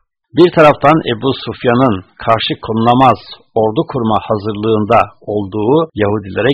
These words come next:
geliyor, diğer taraftan Ebu Sufyan Yahudilere "Safınızı belirtin" tehditlerini el altından gönderiyordu. Yahudiler hayatlarının tehlikeye girdiğini düşünüyorlardı. Her ne kadar Muhammed'le bir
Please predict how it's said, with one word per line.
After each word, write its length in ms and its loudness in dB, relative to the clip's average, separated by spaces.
geliyor, 320 4
diğer 300 4
taraftan 420 2
Ebu 180 -4
Sufyan 340 -2
Yahudilere 520 0
"Safınızı 500 2
belirtin" 440 0
tehditlerini 720 -2
el 140 4
altından 500 0
gönderiyordu. 600 -6
Yahudiler 480 6
hayatlarının 640 4
tehlikeye 420 0
girdiğini 440 -2
düşünüyorlardı. 680 -12
Her 120 6
ne 120 4
kadar 240 -8
Muhammed'le 540 2
bir 100 0